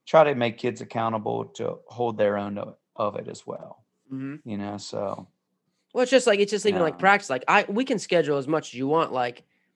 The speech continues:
Speaker 2: even during your spring practices and how you're able to do, run, like, your preseason, and that's all great. But, like, what's gonna make you even better is, like, the little bit extra that you're gonna do.
Speaker 1: Yeah.
Speaker 2: A-, and it's a, it's always, like, that constant message, and, and, and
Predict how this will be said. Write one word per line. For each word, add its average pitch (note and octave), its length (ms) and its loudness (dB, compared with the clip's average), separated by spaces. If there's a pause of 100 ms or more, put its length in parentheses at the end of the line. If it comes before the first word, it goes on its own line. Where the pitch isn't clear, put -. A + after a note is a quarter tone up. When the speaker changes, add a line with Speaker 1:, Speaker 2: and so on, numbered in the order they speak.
(300)
Speaker 2:
even G3+ 240 4
during F3 240 4
your D#3 80 2
spring D#3 280 0
practices A#2+ 480 -4
and B2 80 -6
how D#3 140 0
you're D3+ 200 2
able C#3 160 0
to B2+ 60 -8
do, C#3+ 180 -4
run, C#3+ 240 -2
like, B2+ 180 -6
your C3 80 -2
preseason, C3 600 -6
and C3 100 -4
that's A3 200 0
all F3 120 2
great. F3 280 0 (300)
But, F3 80 4
like, F3+ 140 6
what's B3 180 6
gonna A3+ 160 6
make G3 180 4
you F#3 100 -2
even D#3+ 300 0
better C#3 340 2
is, C#3 220 -2
like, C#3 160 0
the C#3 100 -2
little G#3 440 6
bit G#3 180 6
extra F#3 340 0
that C#3 160 -4
you're D3 120 0
gonna B2+ 160 -2
do. A#2 240 -4 (500)
Speaker 1:
Yeah. B2 240 -2
Speaker 2:
A-, F#3 140 4
and F#3 100 4
it's F#3+ 140 2
a, F#3 160 4
it's F#3 160 2
always, F3+ 420 4
like, D#3 160 0
that C#3 140 -2
constant D3+ 440 -6
message, B2+ 440 -6
and, A#2+ 220 -10
and, B2 180 -6
and A#2+ 320 -6